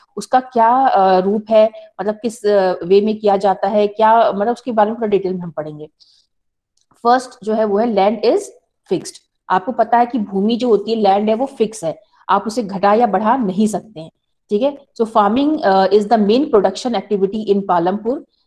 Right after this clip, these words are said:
About seventy five percent of the people are dependent on farming for their livelihood। तो जो जो मैं चीज underline कर रही हूँ वो आपके notes में आ जाएगा कि सेवेंटी फ़ाइव percent people जो हैं they practice farming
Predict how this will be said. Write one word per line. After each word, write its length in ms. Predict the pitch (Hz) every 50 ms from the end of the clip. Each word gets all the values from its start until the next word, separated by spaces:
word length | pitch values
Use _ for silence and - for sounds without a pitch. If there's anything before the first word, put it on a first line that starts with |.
| _ _ _ _ -
About 180 | 185 208 240 247
seventy 360 | - - 220 208 214 214 240 226 - -
five 160 | 202 214 285
percent 300 | - - 254 254 269 247
of 120 | 247 233 226
the 120 | 247 240 240 226
people 340 | 202 190 196 202 214 185 151 - - - - _ _ _ _ _ _ _ _ _ _ _ _ _ _ _ _ _ _ _ _ _ _ _ _ _ _ -
are 120 | 196 196 202
dependent 500 | 208 208 214 202 208 208 254 277 285 285 202
on 160 | 214 233 247 240 - 226
farming 280 | 196 185 185 208 233 226 - 214
for 100 | 202 190 175 185
their 220 | 202 226 294 427 415 - - - _ _ _ -
livelihood। 600 | 180 180 175 170 160 160 175 175 175 165 156 156 - _ _ _ _ _
तो 60 | 185
जो 180 | 175 185 196 196
जो 80 | 240
मैं 120 | 233 233 233
चीज 180 | 240 240 220
underline 400 | 233 226 214 214 208 196 202 220
कर 140 | 214 226 202
रही 120 | 202 233 262
हूँ 80 | 269
वो 60 | 233
आपके 200 | 190 185 - 220
notes 260 | 208 196 196 196 - 220
में 120 | 208 190
आ 40 | 190
जाएगा 300 | 185 185 185 185 233 294 - - _ _ _ _ _ _ -
कि 160 | 214 220 226
सेवेंटी 340 | - 220 196 196 196 208 220
फ़ाइव 260 | - 208 214 254 262 -
percent 240 | 240 240 254 247 240
people 260 | 214 202 208 208 214
जो 120 | 208 214
हैं 260 | 220 220 214 208 - -
they 260 | 185 190 196 208 208
practice 440 | 208 208 - 175 - - 220 214 220 - 196
farming 260 | 170 180 196 220